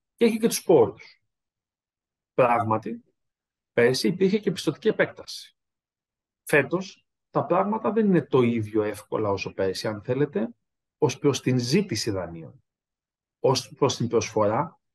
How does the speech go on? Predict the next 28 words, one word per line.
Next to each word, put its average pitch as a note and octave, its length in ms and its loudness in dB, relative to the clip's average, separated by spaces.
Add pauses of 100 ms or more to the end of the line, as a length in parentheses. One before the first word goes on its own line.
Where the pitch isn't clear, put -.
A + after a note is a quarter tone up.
(400)
είναι F#3 220 2
προφανές, A#2+ 540 -4
το B2 100 -4
λέει C3+ 160 0
και B2 80 -8
η - 20 -8
κοινή A2+ 260 -4
λογική, G2 440 -4
ότι A#3 80 0
το F3+ 80 0
τραπεζικό C3 540 -2
σύστημα A3+ 560 -6 (500)
ήταν A3 320 0
πολύ G#3 180 2
πιο E3+ 160 0
διατεθειμένο A2+ 580 0
να G2+ 100 -2
προχωρήσει G2+ 400 -2
σε A2 60 -8
πιστωτική G2+ 360 -4
επέκταση, - 600 -6 (720)
αφού B2+ 520 2 (560)
το A#2 120 2
καθαρό A#2+ 460 2
περιθώριο A#2 500 2
επιτοκίου G#2 600 -4
είναι A#3 180 -6
αυξημένο B2+ 600 -2